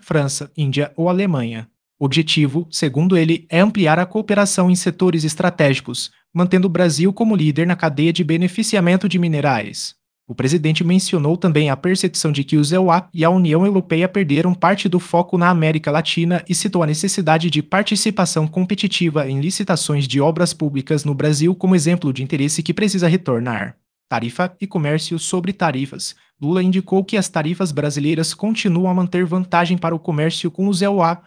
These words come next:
com uma média de tarifas de dois vírgula sete por cento sobre produtos norte-americanos.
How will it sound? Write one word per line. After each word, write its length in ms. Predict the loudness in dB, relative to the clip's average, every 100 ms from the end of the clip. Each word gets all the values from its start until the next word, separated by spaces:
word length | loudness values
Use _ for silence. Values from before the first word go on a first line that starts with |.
| _
com 80 | -2
uma 160 | 0
média 260 | 0 0 0
de 100 | -4
tarifas 480 | -2 -2 -2 -2 -2
de 120 | -2
dois 260 | -2 -2 -2
vírgula 400 | -2 -2 -2 -2
sete 380 | -2 -4 -4
por 180 | -6 -6
cento 300 | -4 -4 -6
sobre 320 | -6 -4 -4
produtos 560 | -4 -2 0 -2 -2 -4
norte-americanos. 1160 | -2 -2 0 -2 -2 -2 -2 -2 -8 -12 -16